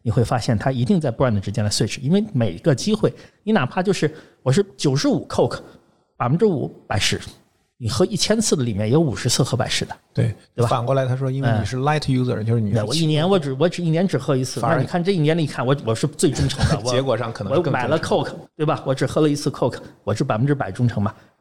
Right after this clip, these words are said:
Speaker 1: 其实不是的，只是因为我这个品类消费的少。所以当你从统计的这个模型角度来看的话，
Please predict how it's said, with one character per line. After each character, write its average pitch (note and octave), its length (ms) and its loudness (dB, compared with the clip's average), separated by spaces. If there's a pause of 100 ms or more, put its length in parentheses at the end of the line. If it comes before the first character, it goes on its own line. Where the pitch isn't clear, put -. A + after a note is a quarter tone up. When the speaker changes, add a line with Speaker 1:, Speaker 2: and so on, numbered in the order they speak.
Speaker 1:
其 - 160 0
实 C3+ 100 2
不 C3 120 -2
是 A#2+ 180 0
的， A2 100 -4 (200)
只 A#2+ 80 -6
是 B2 100 -2
因 C#3 80 2
为 C#3+ 140 2 (140)
我 G2+ 120 -2
这 C3 140 0
个 B2 60 4
品 - 180 -2
类 A2+ 80 2
消 C3 180 2
费 D3 80 6
的 A#2 60 0
少。 - 260 -2 (360)
所 D#3+ 140 -2
以 G#3+ 80 -2
当 A#3 200 0
你 E3 80 2
从 F3 280 0
统 A#2+ 220 4
计 A3+ 160 -6
的 E3 180 2
这 C#3+ 120 -4
个 C#3+ 100 0
模 C3+ 160 0
型 F3+ 220 0
角 B2+ 180 0
度 A2 120 0
来 G#2 120 2
看 A2 240 -2
的 G#2+ 60 2
话， G2+ 220 -4